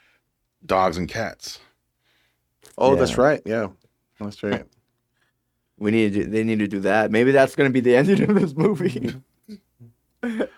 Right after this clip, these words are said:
Speaker 2: Uh,
Speaker 3: They're not gonna go that deep with it. They're,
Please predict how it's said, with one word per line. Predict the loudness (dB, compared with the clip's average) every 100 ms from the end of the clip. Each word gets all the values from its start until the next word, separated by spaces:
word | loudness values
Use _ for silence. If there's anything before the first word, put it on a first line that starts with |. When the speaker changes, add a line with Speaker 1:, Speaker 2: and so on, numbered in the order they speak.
| -20 _ _ -8 -2
Speaker 2:
Uh, | 2 4 4 2 -4 _ _ _ _ _ _ _
Speaker 3:
They're | 4
not | 6 6
gonna | 4
go | 4 4
that | 2 0
deep | -4 -4
with | -4 -2
it. | 2
They're, | 2